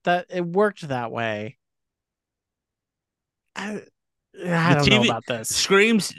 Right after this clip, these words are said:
Speaker 2: Scream had a T V show, but it bombed. But
Speaker 1: That was
Speaker 2: it was
Speaker 1: an
Speaker 2: also,
Speaker 1: M-,
Speaker 2: it was M T V.
Speaker 1: T V show?
Speaker 2: Yes, it was. So it
Speaker 1: Oh,
Speaker 2: was an
Speaker 1: man.
Speaker 2: M T V show.
Speaker 1: The wife and I were bitching about M T V and V H one the other day, but, like,
Speaker 2: Yeah.
Speaker 1: man, I wish T R L still existed. <laughs>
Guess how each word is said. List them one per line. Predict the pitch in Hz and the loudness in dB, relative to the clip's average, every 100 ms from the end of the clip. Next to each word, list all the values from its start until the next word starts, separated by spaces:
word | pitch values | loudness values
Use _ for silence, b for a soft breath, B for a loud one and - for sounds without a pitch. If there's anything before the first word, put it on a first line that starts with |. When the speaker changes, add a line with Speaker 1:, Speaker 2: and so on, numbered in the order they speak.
| - | -12
Speaker 2:
Scream | - 175 185 202 | -4 2 2 4
had | 196 196 | 4 4
a | |
T | 156 180 | 2 -4
V | 175 202 | 0 0
show, | - 165 160 | 0 0 2
but | 131 135 | 2 0
it | 117 | 2
bombed. | 143 131 92 - _ _ _ _ _ _ _ | 2 2 -2 -10 _ _ _ _ _ _ _
But | 160 | 2
Speaker 1:
That | 147 | 6
was | 185 | 6
Speaker 2:
it | |
was | 170 | 6
Speaker 1:
an | 185 | 6
Speaker 2:
also, | 165 180 180 | 6 4 2
Speaker 1:
M-, | - _ _ | 0 _ _
Speaker 2:
it | 147 | 0
was | 160 135 | 2 4
M | 147 | 2
T | - 131 | 2 0
V. | |
Speaker 1:
T | 101 | 2
V | 170 196 233 | 2 0 -2
show? | - - 262 302 339 320 | -4 -4 -4 -4 -6 -10
Speaker 2:
Yes, | 117 - - | -6 -8 -4
it | 117 | -2
was. | 107 85 82 - _ _ _ _ _ _ _ | 0 0 -4 -14 _ _ _ _ _ _ _
So | 139 | 0
it | |
Speaker 1:
Oh, | 143 | 4
Speaker 2:
was | 147 143 | 4 4
an | |
Speaker 1:
man. | 127 | 4
Speaker 2:
M | 143 | 2
T | 139 131 | 0 0
V | 113 107 | 0 -2
show. | - 95 85 85 _ _ _ _ _ - | -4 -6 -6 -10 _ _ _ _ _ -2
Speaker 1:
The | |
wife | 147 160 | 2 2
and | 170 | 2
I | 135 | -2
were | 123 | -2
bitching | 135 127 139 | -4 -8 -6
about | 120 120 | -4 -4
M | 120 | -6
T | 117 127 | -8 -6
V | 123 | -4
and | 120 | -4
V | 120 120 | -6 -8
H | 117 - | -8 -4
one | 123 120 | -4 -2
the | 120 | -2
other | 120 120 | -2 0
day, | 120 120 120 123 - | 2 2 0 -4 -4
but, | 156 135 | -2 0
like, | 135 127 | 0 -2
Speaker 2:
Yeah. | 107 123 | 0 2
Speaker 1:
man, | 220 | 2
I | 240 | 0
wish | 359 - | -2 -4
T | - 180 | 0 2
R | 147 | 2
L | 120 123 | 0 -4
still | - 127 | -6 -10
existed. | 120 - 151 - 175 151 | -8 -4 -4 -2 -4 -6
<laughs> | 147 | -8